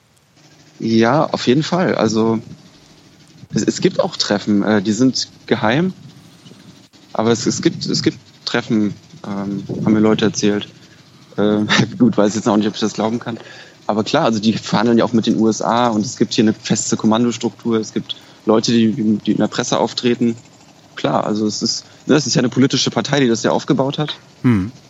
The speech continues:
Speaker 1: Ähm, es gibt, äh, es gab ja auch schon Wahlen zum Beispiel vor ein paar Wochen. Ähm,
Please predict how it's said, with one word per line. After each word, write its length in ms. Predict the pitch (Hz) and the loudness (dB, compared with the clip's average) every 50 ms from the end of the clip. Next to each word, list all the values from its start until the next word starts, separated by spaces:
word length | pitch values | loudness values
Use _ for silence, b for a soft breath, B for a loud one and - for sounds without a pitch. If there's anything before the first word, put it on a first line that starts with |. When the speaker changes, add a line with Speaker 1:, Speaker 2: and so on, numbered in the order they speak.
| - | -4
Speaker 1:
Ähm, 480 | - 110 110 113 113 113 110 113 110 110 110 - - - - - - - - - - - - - - | 0 0 2 2 2 2 2 0 0 -2 -6 -12 -20 -20 -20 -20 -20 -20 -20 -20 -12 -12 -12 -10 -10
es 100 | - - | -8 -6
gibt, 280 | - 90 - - - - | -6 -6 -6 -6 -8 -6
äh, 240 | - 101 98 98 92 - | -6 -6 -6 -6 -8 -6
es 80 | - - | -6 -6
gab 160 | - - - | -4 0 0
ja 80 | - 110 | 0 0
auch 60 | 107 | 2
schon 200 | - - 110 104 | 2 2 2 2
Wahlen 400 | 104 95 123 151 151 147 147 135 | 2 2 2 2 2 2 0 0
zum 120 | - 135 | 0 0
Beispiel 360 | 120 131 135 127 - - 135 | 2 2 2 2 2 0 0
vor 140 | 123 - 127 123 | 0 0 -2 -2
ein 40 | |
paar 160 | 120 - 123 117 | 0 -2 -2 -2
Wochen. 260 | 120 117 - 127 127 - - - - - - - - - - - - - _ - - _ | -2 -4 -4 -6 -8 -10 -16 -20 -20 -20 -20 -20 -20 -20 -20 -20 -20 -20 _ -20 -10 _
Ähm, 300 | 110 110 104 104 98 92 | -2 -2 0 -2 -4 -6